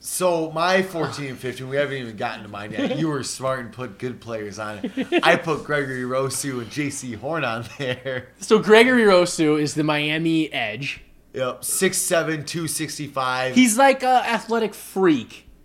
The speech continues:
Speaker 2: that has, is, like, a production match.
Speaker 1: He's only played one,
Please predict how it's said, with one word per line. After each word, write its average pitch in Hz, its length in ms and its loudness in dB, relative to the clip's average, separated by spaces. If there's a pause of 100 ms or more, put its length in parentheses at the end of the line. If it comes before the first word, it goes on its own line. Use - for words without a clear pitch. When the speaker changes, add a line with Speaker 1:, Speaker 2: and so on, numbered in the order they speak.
Speaker 2:
that 151 160 -2
has, 139 540 -6
is, 143 320 -6
like, 139 260 -8
a 143 60 -12
production 165 540 0
match. 113 380 -8
Speaker 1:
He's 117 140 -10
only 139 300 -6
played 135 320 -4
one, 135 800 -4